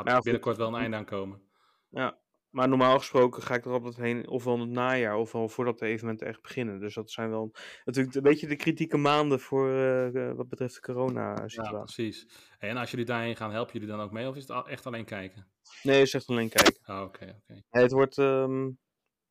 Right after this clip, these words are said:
Speaker 1: ze deden het vroeger daar wel met vrijwilligers. Maar het is echt, eh, omgeschakeld naar, eh, professionele bouw eigenlijk.
Speaker 2: Ja.
Speaker 1: Ehm, en, en wel ook werkstudenten, eh, die leren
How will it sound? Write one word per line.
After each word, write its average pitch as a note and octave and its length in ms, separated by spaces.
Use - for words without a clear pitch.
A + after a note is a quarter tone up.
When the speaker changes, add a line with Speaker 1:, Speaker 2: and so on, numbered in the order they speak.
Speaker 1:
ze - 160
deden C#3+ 240
het C3 120
vroeger D#3+ 260
daar C3+ 120
wel C3+ 120
met D3+ 160
vrijwilligers. D3+ 680
Maar B2+ 460
het B2 140
is - 180
echt, - 220
eh, B2 80
omgeschakeld A#2+ 800
naar, A2+ 420
eh, A#2+ 120
professionele A#2 600
bouw G#2+ 360
eigenlijk. G2 540
Speaker 2:
Ja. A2+ 280
Speaker 1:
Ehm, G#2+ 200
en, G#2+ 220
en A2+ 220
wel A#2 220
ook A2+ 160
werkstudenten, A2+ 840
eh, G#2+ 340
die A#2+ 220
leren A#2+ 600